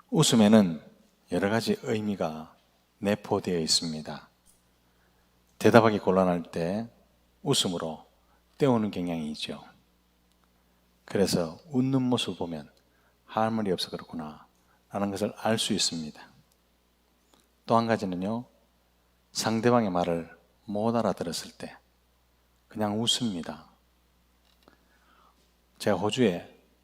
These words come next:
유학할 때 첫 수업 들어갔을 때를 기억합니다. 교수님이 질문을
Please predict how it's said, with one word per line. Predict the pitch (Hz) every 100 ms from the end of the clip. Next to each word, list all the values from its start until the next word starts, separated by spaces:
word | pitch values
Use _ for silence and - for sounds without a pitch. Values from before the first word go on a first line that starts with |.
| _ _ _ -
유학할 | 123 92 90 -
때 | 87 78 - _ _ _ _ _ _ _
첫 | - 143
수업 | - 113 -
들어갔을 | 90 85 80 85
때를 | 82 76 76 85 110
기억합니다. | - 92 85 80 80 71 - - _ _ _ _ _ _ _ _
교수님이 | - 104 95 104 95 87
질문을 | - 110 104 95 80